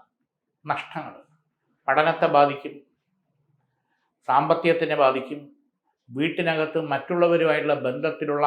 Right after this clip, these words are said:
അകൽച്ചയുണ്ടാകും, ദേഷ്യം, വാശി, ടെൻഷൻ ഉണ്ടാകും. ഇത് നമ്മൾ സ്വയം നിയന്ത്രിച്ചേ പറ്റൂ. ഇവിടെ ശ്രീകൃഷ്ണാഷ്ടോത്തര ശതം ജപിക്കുകയോ അല്ലെങ്കിൽ കൃഷ്ണൻ്റെ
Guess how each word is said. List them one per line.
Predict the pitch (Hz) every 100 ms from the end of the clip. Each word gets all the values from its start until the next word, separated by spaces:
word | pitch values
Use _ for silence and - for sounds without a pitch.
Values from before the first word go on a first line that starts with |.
| 131
അകൽച്ചയുണ്ടാകും, | 123 147 143 - 160 127 131 131 139 139 - _
ദേഷ്യം, | 127 151 151 - 156 135
വാശി, | 120 143 151 - 170 170
ടെൻഷൻ | 120 131 165 151
ഉണ്ടാകും. | 135 131 135 139 _ _ _ _ _ _ _ _ _ _ _ -
ഇത് | 196
നമ്മൾ | 175 202 196
സ്വയം | 180 185 180
നിയന്ത്രിച്ചേ | 170 170 170 170 -
പറ്റൂ. | - - _ _ _ _ _ _ _ _ _ _ _ _ _ -
ഇവിടെ | 180 220 220 220 - - -
ശ്രീകൃഷ്ണാഷ്ടോത്തര | 175 214 240 196 - - 214 190 - 202 202 208 190 190
ശതം | 165 165 - - _ _ _ _ _ _ _ _ 110
ജപിക്കുകയോ | 151 156 190 185 196 180
അല്ലെങ്കിൽ | 160 160 170 190 196 - _ _ _
കൃഷ്ണൻ്റെ | 175 - 220 240